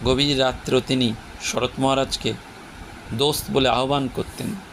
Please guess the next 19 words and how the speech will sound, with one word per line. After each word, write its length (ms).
আর 180
রাতে 440
যখন 280
কোনো 220
আওয়াজ 400
পেতেন 240
না, 160
তখন 280
ওই 160
পদ্মবিনোদ 640
গান 240
করতেন, 400
"ওঠো 200
গো 140
করুণাময়ী, 800
খোলো 300
গো 200
কুটির 300
দ্বার।" 260